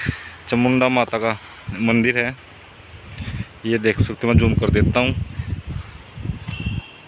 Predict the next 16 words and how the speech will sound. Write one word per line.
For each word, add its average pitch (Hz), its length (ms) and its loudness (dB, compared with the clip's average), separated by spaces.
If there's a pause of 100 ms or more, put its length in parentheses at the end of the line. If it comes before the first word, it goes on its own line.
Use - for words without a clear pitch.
(540)
यहाँ 113 220 4
का 113 140 2
जो 113 320 4 (1200)
एरिया 123 340 4 (340)
है 117 320 2
दृश्य 117 500 0 (840)
देखने 120 360 4
का 120 100 2
आर्स-, 120 360 0 (140)
आकर्षक, 127 640 2 (600)
आप 120 160 2
इस 120 100 2
प्रकार 117 320 2
देख 107 220 -2
सकते 113 300 -4
हो। 127 180 0